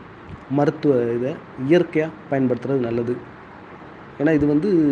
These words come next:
உடனடி தீர்வு கிடையாது. உடனடி தீர்வுக்கு நம்ம நா-, வந்து நாட்டு மருந்து சு-, பயன்படுமா என்னன்னு தெரியல. ஆ, ஒரு சில இதுக்கு பயன்படலாம், ஆனா எல்லாத்துக்கும் பொருந்தாது.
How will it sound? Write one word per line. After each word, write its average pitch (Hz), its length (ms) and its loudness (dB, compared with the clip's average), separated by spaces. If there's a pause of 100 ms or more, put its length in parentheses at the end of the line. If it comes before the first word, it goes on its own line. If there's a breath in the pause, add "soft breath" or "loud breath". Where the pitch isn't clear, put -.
(1200)
உடனடி 160 360 4 (720)
தீர்வு 135 200 4
கிடையாது. 117 260 0 (120)
உடனடி 156 400 6
தீர்வுக்கு 147 360 4
நம்ம 131 220 2
நா-, 123 680 -2
வந்து 135 200 0
நாட்டு 139 300 2
மருந்து 123 720 0
சு-, - 340 -12 (680)
பயன்படுமா 135 400 2
என்னன்னு 123 240 -2
தெரியல. 127 220 -4 (260)
ஆ, 139 100 2
ஒரு 135 100 2
சில 151 220 2
இதுக்கு 151 280 0
பயன்படலாம், 123 440 0 (460)
ஆனா 139 100 -2
எல்லாத்துக்கும் 139 840 2
பொருந்தாது. 117 500 2